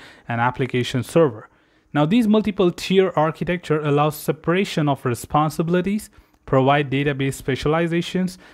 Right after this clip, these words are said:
and provide better flexibility, scalability, and security. Just because it is distributed,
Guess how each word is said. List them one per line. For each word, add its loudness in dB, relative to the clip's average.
and -2
provide 2
better -4
flexibility, -4
scalability, 0
and -2
security. -4
Just -4
because 2
it -2
is -2
distributed, 0